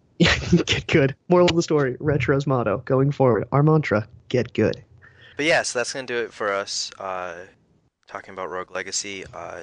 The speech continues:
Speaker 2: you can expect really good things coming from us. We have,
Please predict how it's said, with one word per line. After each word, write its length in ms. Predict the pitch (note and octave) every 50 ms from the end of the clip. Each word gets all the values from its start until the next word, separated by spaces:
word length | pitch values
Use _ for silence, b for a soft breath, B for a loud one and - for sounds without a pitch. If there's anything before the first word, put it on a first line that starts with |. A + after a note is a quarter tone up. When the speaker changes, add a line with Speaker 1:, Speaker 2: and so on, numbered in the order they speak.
| D#2
Speaker 2:
you 160 | D#2 F#2+ G#2+ A2
can 200 | - - A2+ G#2+
expect 560 | G#2 - - - _ - G2+ G2+ - - -
really 180 | G#2 G2+ A2
good 160 | A2+ - G#2 -
things 260 | _ A2 A2+ A#2 -
coming 240 | - - A2+ A2+ G#2+
from 200 | - A2 A2 A2
us. 200 | G#2+ G#2+ - - B B B B B B B B B B B _
We 60 | F#2 F#2
have, 760 | G2 F#2+ F#2+ F#2+ F#2 F#2 F2+ F2 E2 D#2+ - - - -